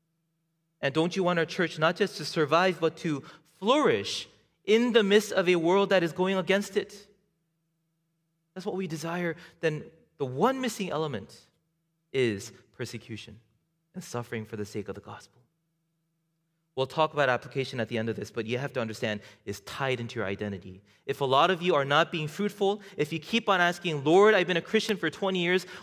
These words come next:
what am I doing with my life?" What's missing is suffering for the sake of the gospel. That's what causes it to blossom. Notice verse one says this,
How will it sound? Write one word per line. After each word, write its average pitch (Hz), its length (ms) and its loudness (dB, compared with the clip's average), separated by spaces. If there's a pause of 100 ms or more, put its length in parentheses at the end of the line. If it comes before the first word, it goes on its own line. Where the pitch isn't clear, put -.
what 196 160 8
am 240 80 4
I 233 80 6
doing 240 320 2
with 233 160 4
my 214 100 4
life?" 196 380 4
What's 143 160 0
missing 170 340 -4
is 127 360 -2 (420)
suffering 156 420 0
for 117 100 -8
the 110 80 -2
sake 104 220 -8
of 101 60 -8
the 98 60 -8
gospel. 90 400 -18 (2000)
That's 117 160 -8
what 110 160 -2
causes 139 520 -4
it 95 220 -6 (500)
to 107 60 -18
blossom. 101 520 -12 (2000)
Notice 160 260 2
verse 175 280 2
one 190 160 4
says 160 240 0
this, 156 320 -2